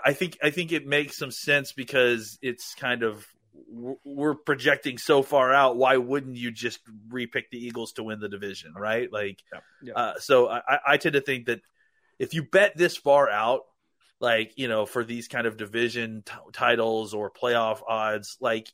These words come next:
Speaker 1: you think that the Cowboys are either, y-, y-, you're projecting a lot of what's gonna happen between now and the beginning of the season. And you, and you're starting to feel, and you feel confident either <laughs> it being very good or very bad. I, I, I would not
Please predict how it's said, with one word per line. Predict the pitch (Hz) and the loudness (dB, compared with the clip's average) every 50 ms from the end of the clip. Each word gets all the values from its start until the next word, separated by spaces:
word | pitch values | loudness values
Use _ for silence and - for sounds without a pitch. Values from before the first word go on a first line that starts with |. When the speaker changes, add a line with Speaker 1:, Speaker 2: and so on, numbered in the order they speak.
| _ | _
Speaker 1:
you | _ 127 135 143 165 185 196 202 196 196 | _ -18 -12 -6 -4 -2 0 0 0 0
think | 180 - - - 160 151 143 131 - _ | -2 -4 -4 -4 -4 -4 -4 -6 -6 _
that | 143 131 123 - | 0 0 2 0
the | 117 - | -4 -6
Cowboys | - 135 127 120 120 120 120 117 117 113 113 110 110 - - - _ | -4 -2 0 0 -2 -2 -4 -4 -4 -4 -6 -8 -10 -12 -16 -14 _
are | 117 110 107 107 107 110 - | -4 -2 -2 -2 -4 -4 -6
either, | 123 120 117 117 117 - | -8 -6 -6 -6 -6 -6
y-, | 151 165 | -8 -6
y-, | - 170 151 170 165 | -6 -4 -4 -4 2
you're | 175 180 180 175 | 4 4 4 6
projecting | 175 175 160 - 180 202 202 - - 180 165 151 143 131 - _ _ _ _ _ _ | 4 0 2 4 4 4 4 2 0 -2 -2 -2 -6 -12 -18 _ _ _ _ _ _
a | - 139 | 2 4
lot | 139 135 139 135 143 143 143 135 | 4 4 4 4 4 4 4 2
of | 123 123 | 2 2
what's | 139 135 - | 0 0 0
gonna | - 135 123 | -2 -2 2
happen | 127 127 123 - 123 | 2 2 2 0 -4
between | 117 117 - - 131 117 113 | -10 -12 -10 -8 -8 -6 -2
now | 117 117 113 113 | -2 0 0 0
and | 110 107 | -2 -6
the | 101 | -12
beginning | 107 107 113 110 110 110 107 | -14 -14 -12 -12 -12 -12 -14
of | 98 | -16
the | 98 | -16
season. | 98 - - 113 117 123 143 151 156 165 165 - _ _ _ _ _ _ _ - | -18 -14 -12 -12 -10 -8 -8 -10 -10 -10 -12 -16 _ _ _ _ _ _ _ -2
And | 139 131 127 | -2 0 0
you, | 131 135 135 - 139 | 0 -2 -2 -2 -4
and | 139 139 | -2 -2
you're | 135 123 | -2 -2
starting | - - - - 151 143 139 131 | -4 -4 0 2 4 4 4 2
to | 120 117 | -2 -6
feel, | - 139 135 127 - | -2 -2 -2 0 -2
and | 139 135 | -4 -6
you | 139 | -6
feel | 135 - 170 135 | -4 -2 -2 -2
confident | - - 156 151 156 151 - 131 113 104 101 - | -2 0 2 2 2 2 0 -4 -6 -6 -8 -8
either | 120 123 120 123 117 120 - 127 - | -8 -4 -2 -2 -2 -2 -4 -8 -12
<laughs> | - 120 117 | -12 -12 -2
it | 113 180 147 127 131 127 | 0 0 0 0 -2 -2
being | 139 139 127 123 117 | -2 -4 -4 -2 0
very | 131 135 139 135 | 2 4 4 4
good | 123 135 147 143 | 4 4 4 4
or | 139 | 4
very | 131 135 127 117 107 | 4 2 0 0 -2
bad. | 104 131 123 123 113 107 104 - - | -2 0 0 2 0 0 -2 -4 -6
I, | 131 - - 139 143 - - - | -6 -2 2 4 4 4 4 4
I, | 165 165 - - | 2 2 4 6
I | 143 151 175 | 6 6 8
would | 170 170 165 143 135 | 6 6 4 2 0
not | 135 143 143 143 147 143 | 0 2 4 4 4 2